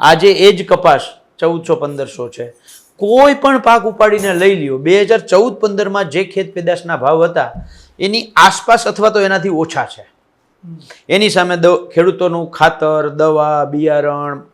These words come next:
Speaker 1: ખેત ઓજાર, મજૂરી,
Speaker 2: બધું વધ્યું.
Speaker 1: ડીઝલ, બધું બે ત્રણ ચાર ગણું વધ્યું છે. તો ભાવ તો ત્યાંનો ત્યાં છે,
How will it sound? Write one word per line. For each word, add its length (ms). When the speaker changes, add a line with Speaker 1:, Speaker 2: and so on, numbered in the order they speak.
Speaker 1:
ખેત 220
ઓજાર, 540
મજૂરી, 760
Speaker 2:
બધું 200
વધ્યું. 340
Speaker 1:
ડીઝલ, 580
બધું 640
બે 140
ત્રણ 240
ચાર 240
ગણું 300
વધ્યું 320
છે. 260
તો 80
ભાવ 240
તો 140
ત્યાંનો 340
ત્યાં 220
છે, 180